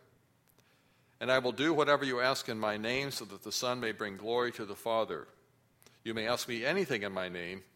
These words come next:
and I will do it. If you love me, you will obey what I command,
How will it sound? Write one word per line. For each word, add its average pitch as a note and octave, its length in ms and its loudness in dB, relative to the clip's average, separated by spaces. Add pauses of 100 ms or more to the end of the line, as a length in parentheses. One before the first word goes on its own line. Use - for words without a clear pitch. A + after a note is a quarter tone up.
(500)
and G#2+ 120 -4
I A2 100 0
will G#2 140 -2
do C3+ 260 4
it. F2 120 4 (1040)
If A#2 120 -4
you C3 100 -2
love E3 240 8
me, C#3+ 80 4
you C#3+ 140 2
will B2+ 160 2
obey A#2+ 240 2
what A#2 160 0
I A2+ 100 2
command, A2 520 -2